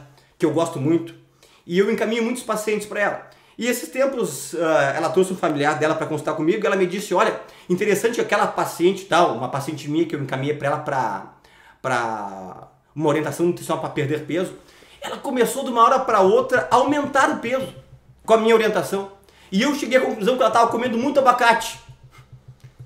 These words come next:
Então, é o que eu tô lhe explicando agora aqui. O abacate, ele é altamente energético, com uma pequena quantidade, e logo tem bastante caloria.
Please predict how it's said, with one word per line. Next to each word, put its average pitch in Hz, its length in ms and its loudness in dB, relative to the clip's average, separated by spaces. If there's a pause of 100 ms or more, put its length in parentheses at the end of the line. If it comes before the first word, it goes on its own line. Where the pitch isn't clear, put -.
(320)
Então, - 440 2
é 202 80 8
o 214 60 6
que 240 60 0
eu 220 40 0
tô 254 80 0
lhe 254 100 -4
explicando 277 380 0
agora - 180 0
aqui. 254 280 -4 (340)
O 240 80 2
abacate, 226 440 4
ele 175 140 4
é - 300 -2 (180)
altamente 180 600 6
energético, 139 680 -4 (480)
com - 80 -4
uma 196 140 4
pequena 196 340 2
quantidade, 170 600 0 (300)
e 466 80 0
logo 190 300 6
tem 269 120 -6
bastante 277 360 0
caloria. - 600 0